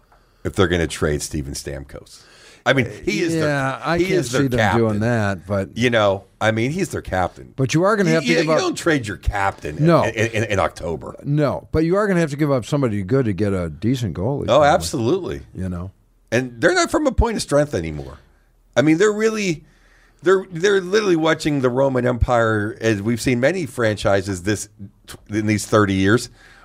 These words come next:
Speaker 1: Mine, yours,
Speaker 2: Yeah.
Speaker 1: our mistress.
Speaker 2: It happens.
Speaker 1: Everyone goes through
Speaker 2: Yeah,
Speaker 1: it, and
Speaker 2: it
Speaker 1: it's
Speaker 2: happens.
Speaker 1: happening to them.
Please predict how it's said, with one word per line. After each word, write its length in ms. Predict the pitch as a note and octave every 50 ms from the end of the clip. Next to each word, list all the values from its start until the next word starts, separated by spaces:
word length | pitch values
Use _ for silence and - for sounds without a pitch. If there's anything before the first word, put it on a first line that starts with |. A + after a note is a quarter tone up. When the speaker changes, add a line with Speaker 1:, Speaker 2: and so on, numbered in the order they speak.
| - _
Speaker 1:
Mine, 440 | - A2+ A#2 A#2 A#2 A#2 B2 B2 A#2+
yours, 560 | A2+ A#2 A#2 A#2 A#2+ A#2+ B2 A#2 - - - - -
Speaker 2:
Yeah. 260 | A2+ B2 D3 D#3 D3+ C#3
Speaker 1:
our 120 | A#2 A#2+
mistress. 440 | A#2+ B2 B2+ - - - C3+ C3+ C#3
Speaker 2:
It 40 | C3+
happens. 140 | C#3 D#3
Speaker 1:
Everyone 320 | F#3+ G#3 A3+ A3 A#3 A3+ A3+
goes 200 | G#3+ G3+ F#3 -
through 260 | A2 B2+ A#3 B3 A#3+
Speaker 2:
Yeah, 80 | G#3+ E3
Speaker 1:
it, 40 | -
and 120 | C#3+ D3+
Speaker 2:
it 40 | D#3
Speaker 1:
it's 80 | D3+ D#3
Speaker 2:
happens. 100 | F3 D#3
Speaker 1:
happening 300 | E3+ F3+ F3 F#3 F#3+ G3
to 60 | G3
them. 340 | G#3 C4 D4 B3+ D3+ A#2+